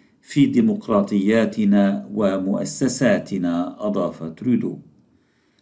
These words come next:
وفي بكين رد جاو ليجيان أحد المتحدثين باسم وزارة الخارجية الصينية، رد قائلا إن العلاقات بين الدول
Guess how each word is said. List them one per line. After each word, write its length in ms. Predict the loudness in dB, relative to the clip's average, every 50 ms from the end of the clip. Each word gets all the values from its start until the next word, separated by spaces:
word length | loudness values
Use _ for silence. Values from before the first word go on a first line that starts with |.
| _ _ _ _ _
وفي 260 | 0 0 4 4 2
بكين 720 | 2 4 2 0 0 2 2 4 6 8 8 8 6 4 2 0 0
رد 380 | 0 2 2 2 0 0 0 2 4 6 6 4 4 0 -2 -8
جاو 540 | -4 0 2 4 4 4 4 2 0 -2 -6 -2
ليجيان 840 | 2 2 4 2 2 0 2 2 4 4 6 4 4 2 0 -6 -10 -12 -10
أحد 320 | -10 -8 -6 -4 -4 -2
المتحدثين 1200 | 0 2 2 2 2 2 0 -4 -6 -6 -4 -4 -4 -4 -2 -2 -4 -2 2 2 4 4 6 4 4 2 0 -4 -12 -20 _ _ _ _ _
باسم 500 | -6 -4 -2 -2 -2 0 0 2 4 4
وزارة 480 | 4 4 4 4 4 4 4 4 2 0 0
الخارجية 880 | -4 -6 -6 -6 -2 0 0 2 4 2 2 2 0 2 2 2 2 0 -2
الصينية، 920 | -8 -10 -10 -10 -6 -4 -2 0 2 2 2 2 4 2 2 2 0 -4 -10 -16 -20 _ _ _ _ _ _ _
رد 340 | 0 2 2 2 2 2 0
قائلا 920 | 0 0 0 0 0 0 2 2 0 2 2 2 0 0 0 -2 -2 -2
إن 200 | 2 2 4 4
العلاقات 920 | 2 2 0 -2 0 0 2 2 2 0 -2 -2 0 0 0 0 0 -2 -4
بين 340 | -2 0 0 2 2 2
الدول 680 | 0 0 -4 -4 -4 0 2 4 4 4 4 2 -2